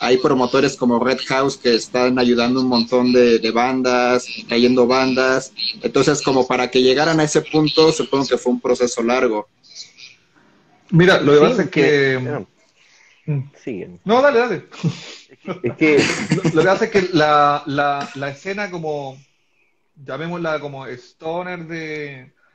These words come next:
Speaker 2: de acá de Chile, tiene como dos, dos partes o, o quizás dos, dos comienzos.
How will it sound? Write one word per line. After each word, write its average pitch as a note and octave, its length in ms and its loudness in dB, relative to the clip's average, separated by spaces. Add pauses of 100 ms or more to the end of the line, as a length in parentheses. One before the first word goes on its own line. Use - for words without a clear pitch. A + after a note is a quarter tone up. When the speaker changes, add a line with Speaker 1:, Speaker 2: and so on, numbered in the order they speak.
(240)
Speaker 2:
de C#3 100 -14
acá E3 140 -8
de D#3+ 160 -8
Chile, F#3+ 280 -10
tiene F3 240 -8
como D#3 220 -12
dos, D#3+ 420 -8
dos E3 280 -10 (100)
partes D#3 360 -8
o, A#2+ 100 -10
o A#2 160 -14
quizás C#3+ 440 -10
dos, D3 280 -6
dos D3+ 180 -8
comienzos. C#3+ 560 -16